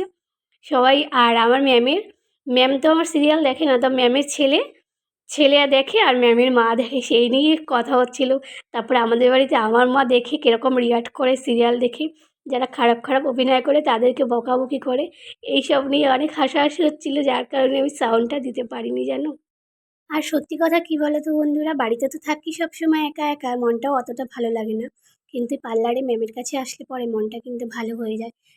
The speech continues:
সবাই একসাথে দেখা হয়, হাসাহাসি হয়, কথা হয়,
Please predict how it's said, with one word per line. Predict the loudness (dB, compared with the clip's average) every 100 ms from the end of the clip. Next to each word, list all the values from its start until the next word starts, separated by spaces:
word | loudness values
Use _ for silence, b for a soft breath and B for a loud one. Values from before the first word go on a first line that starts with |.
| _
সবাই | -4 0 0
একসাথে | 0 -4 -8 -6
দেখা | -6 -8 -8
হয়, | -8 -8
হাসাহাসি | -8 -8 -6 -6 -8 -6
হয়, | -6 -6
কথা | -10 -14 -10
হয়, | -8 -10